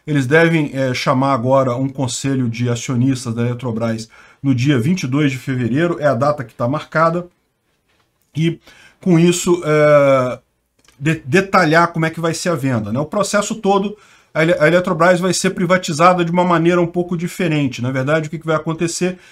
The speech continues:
Ela vai emitir ações e o governo não vai comprar essas ações emitidas.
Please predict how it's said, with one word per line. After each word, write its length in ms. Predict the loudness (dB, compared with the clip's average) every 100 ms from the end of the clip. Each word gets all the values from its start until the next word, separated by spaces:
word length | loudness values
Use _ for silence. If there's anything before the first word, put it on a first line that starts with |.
| _ _ -4
Ela 220 | 0 2
vai 220 | 2 2
emitir 640 | 0 0 -2 -4 -2 0
ações 640 | 0 -2 -2 0 0 -2 -2
e 100 | -2
o 60 |
governo 440 | -2 0 0 2 2
não 240 | 2 2
vai 160 | 2 0
comprar 640 | 0 -2 -2 0 0 0
essas 240 | -2 -4
ações 420 | -6 -6 -4 -4 -2
emitidas. 680 | -4 -6 -6 -6 -6 -12